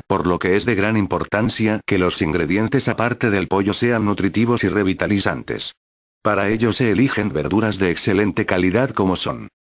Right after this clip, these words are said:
papa, zanahoria, chayote, calabacín,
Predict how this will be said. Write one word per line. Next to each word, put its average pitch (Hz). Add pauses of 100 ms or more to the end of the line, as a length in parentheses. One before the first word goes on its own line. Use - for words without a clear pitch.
(120)
papa, 104 (160)
zanahoria, 110 (120)
chayote, 101 (120)
calabacín, 90